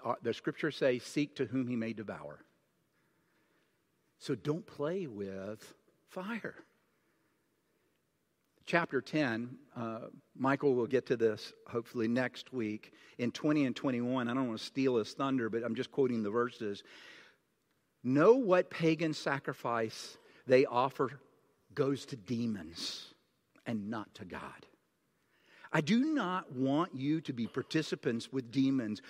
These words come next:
You cannot drink the cup of the Lord and the cup of demons. You cannot partake of the table of the Lord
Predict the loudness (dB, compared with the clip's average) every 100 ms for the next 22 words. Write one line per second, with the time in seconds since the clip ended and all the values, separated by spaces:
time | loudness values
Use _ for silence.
0 | -10 0 0 0 0 2 2 0 0 2
1 | 2 0 -4 -2 -2 0 4 6 8 8
2 | 8 6 4 0 -2 -2 -2 0 2 2
3 | 0 -6 -4 -2 0 0 0 2 0 2
4 | 2 2 0 -2 4 6 8 6 6 4
5 | 10 10 10